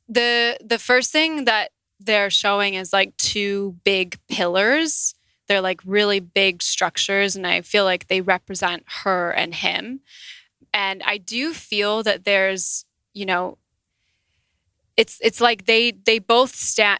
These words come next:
like, if you, if you think about a big structure, it's not gonna bend. It's not gonna knock over or fall over, right? So I feel that sort of energy for both of them, which I can understand why there's a conflict, because it feels like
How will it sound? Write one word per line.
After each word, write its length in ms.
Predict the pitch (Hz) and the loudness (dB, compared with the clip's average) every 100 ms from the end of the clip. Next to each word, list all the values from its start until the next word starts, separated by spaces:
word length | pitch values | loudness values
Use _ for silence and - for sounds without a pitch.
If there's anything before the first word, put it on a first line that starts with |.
| - | 0
like, 180 | 226 | 0
if 120 | 240 220 | 0 -4
you, 100 | 240 | -2
if 80 | 226 | -2
you 100 | 226 | 0
think 140 | 262 | 0
about 220 | 247 226 202 | 2 2 0
a 60 | |
big 240 | 185 208 180 | -2 -4 -4
structure, 500 | - 208 190 - 190 | -2 -2 -2 -2 -2
it's 200 | 180 220 | -4 0
not 280 | 214 214 | 0 0
gonna 240 | - 214 196 | -2 -6 -6
bend. 600 | 175 190 180 160 - - _ | -2 2 2 0 -6 -20 _
It's 160 | 196 | -8
not 220 | - 190 - | 2 2 0
gonna 240 | 202 196 | -6 -6
knock 360 | 190 180 185 - | 0 0 0 -4
over 580 | 190 190 190 185 180 | -6 -2 0 0 0
or 340 | 175 180 180 190 | -2 -4 -4 -6
fall 300 | - 190 180 | 2 4 4
over, 340 | 180 185 202 - | 0 -2 -4 0
right? 280 | 180 202 | 0 0
So 160 | - - | -4 -2
I 100 | 190 | -2
feel 500 | 190 - 214 208 202 | -4 -6 0 2 4
that 280 | 196 180 175 | 2 2 0
sort 240 | - 202 190 | -6 -8 -6
of 100 | 175 | -4
energy 540 | 185 196 185 190 185 - - - _ - | -4 -4 -6 -6 -8 -10 -20 -20 _ -8
for 200 | - 196 | -2 0
both 340 | 185 180 - | 2 0 -2
of 120 | 220 | -2
them, 340 | 226 240 285 311 _ _ _ _ - | 0 0 -2 -12 _ _ _ _ -14
which 200 | 226 - | -6 -2
I 80 | 220 | 0
can 180 | 226 214 | 0 -2
understand 560 | 196 196 - 190 190 | -2 -2 -2 -2 -2
why 240 | 190 175 180 | 2 2 2
there's 360 | 180 190 - - | -2 -4 -6 -8
a 60 | 196 | -12
conflict, 760 | - 202 190 190 262 339 - - | -2 0 0 -2 0 0 0 -10
because 300 | 202 202 185 | -8 -4 -2
it 180 | 196 | -4
feels 540 | - - 196 190 190 180 | -4 -2 0 2 0 2
like 480 | 190 180 175 - | 4 4 2 -4